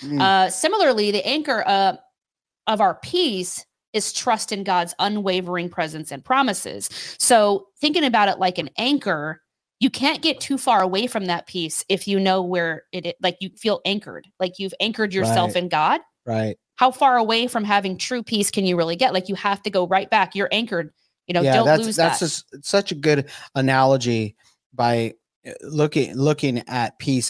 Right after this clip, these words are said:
Speaker 1: as our
Speaker 2: Yeah.
Speaker 1: anchor in God, right?
Speaker 2: And I think we have, do we have a verse for that? Oops. There we go.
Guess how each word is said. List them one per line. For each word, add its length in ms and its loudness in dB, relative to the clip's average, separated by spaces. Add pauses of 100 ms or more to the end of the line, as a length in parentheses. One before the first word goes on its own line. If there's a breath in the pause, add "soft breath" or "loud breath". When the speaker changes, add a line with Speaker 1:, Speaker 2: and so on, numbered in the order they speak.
Speaker 1:
as 220 -2
our 240 -2
Speaker 2:
Yeah. 60 -10
Speaker 1:
anchor 340 -2
in 180 -2
God, 500 -2 (280 soft breath)
right? 300 0 (200)
Speaker 2:
And 100 0
I 60 0
think 160 -2
we 80 -4
have, 220 2 (200)
do 100 -8
we 20 -2
have 100 0
a 60 -2
verse 180 -2
for 120 -6
that? 160 -2 (440)
Oops. 220 -12 (720)
There 80 -20
we 80 -6
go. 160 2